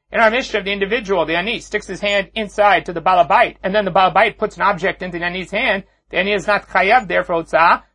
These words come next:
because the akira was done by the balabait. It was placed into the hand by the balabait, and therefore the ani didn't do the akira. Similar over here, if the rain comes down from the heavens into the hand of the individual,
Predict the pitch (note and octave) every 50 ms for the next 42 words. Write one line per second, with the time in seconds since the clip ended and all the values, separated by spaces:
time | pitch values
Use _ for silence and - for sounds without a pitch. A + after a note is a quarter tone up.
0 | _ - E3+ - A3 A#3+ G#3+ G#3 F3+ E3 F#3+ F#3+ F#3+ - - F#3 F#3+ B3 A#3+ G#3
1 | G3 D#3 C3 G3 G3 G3 E3 F#3 F#3 F3+ D#3 - D3 D#3+ E3+ E3 E3 D3 G#3+ C4+
2 | B3 F#3 C3+ - _ _ _ _ - G#3 G3+ G3+ G#3+ G#3 G3 F#3 E3 - - _
3 | _ _ - G#3+ C4 B3+ F#3 D#3+ - - F#3 G3+ F#3 F#3+ F#3 F#3 D#3+ G#3 C4 A#3+
4 | G#3+ G3+ G3 G3+ F#3+ _ _ _ _ _ D3 E3 F#3 G3+ G3 F#3+ F#3+ F#3+ G3+ G#3
5 | F3+ D#3 D#3+ G3 F#3+ G3 G#3 G3 - - D3+ - - F#3+ F3+ F3+ F#3+ F3+ D3+ G#3
6 | B3 C4+ B3+ A3 G3 F#3+ F3+ F3+ G3 G3+ - - G#3 F#3+ F3+ F3+ F#3 F#3+ G#3+ B3
7 | G3+ D3 - G3 G3+ G#3 F#3+ - - F#3+ F#3+ F3+ E3+ E3+ E3+ - - F#3 A3 C#4
8 | C4+ - - _ _ _ _ _ - - G#3+ A3 G#3+ A3 G#3+ G#3+ G#3 G3+ G3+ A#3
9 | D4 A#3+ G3+ D#3 - _ _ _ _ - G#3 G#3+ G#3 - F#3+ F#3 F3 G3 A#3 B3
10 | A3 F#3+ E3 - G#3 G3+ E3 C#3 G3+ G3+ G#3+ G#3+ G3+ F#3 - G3+ F3 E3+ E3+ F3+
11 | G3+ B3 C4+ G#3 F3 E3 D#3+ - - - G#3+ G3 G3 F3+ F3+ E3+ F#3+ G#3+ G#3 G3+
12 | F#3 E3 E3 E3+ E3 D#3+ D#3 E3+ B3 C#4+ A#3 A3 G3+ G3 G#3+ G#3+ _